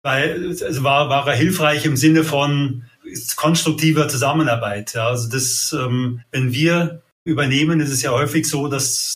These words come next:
entweder es gibt ein Gutachten oder es gibt noch nichts oder es ist gerade im Entstehen. Und, ähm, meine Antwort, die Wertung bezieht sich jetzt darauf, inwieweit der W P in der laufenden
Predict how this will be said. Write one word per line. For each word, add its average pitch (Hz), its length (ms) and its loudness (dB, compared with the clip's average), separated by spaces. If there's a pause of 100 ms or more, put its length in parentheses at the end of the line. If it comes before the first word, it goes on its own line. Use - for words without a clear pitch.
entweder 139 340 0
es 101 220 -2
gibt 165 240 -2
ein 147 80 0
Gutachten 180 760 -2
oder 139 220 -4
es 131 120 -4
gibt 139 220 -6
noch 131 200 -4
nichts 196 540 0
oder 135 360 -2
es 139 120 -2
ist 135 160 -4
gerade 131 220 -2
im 131 80 0
Entstehen. 135 760 0 (160)
Und, 143 640 -2
ähm, 135 580 -2
meine 147 420 0
Antwort, 151 680 0
die 120 80 -2
Wertung 147 380 0
bezieht 147 340 -2
sich 147 80 -4
jetzt 135 220 -4
darauf, 139 640 -4
inwieweit 135 760 0
der 127 520 -2
W 123 220 -4
P 143 600 -2
in 160 240 4
der 143 260 2
laufenden 135 1040 -2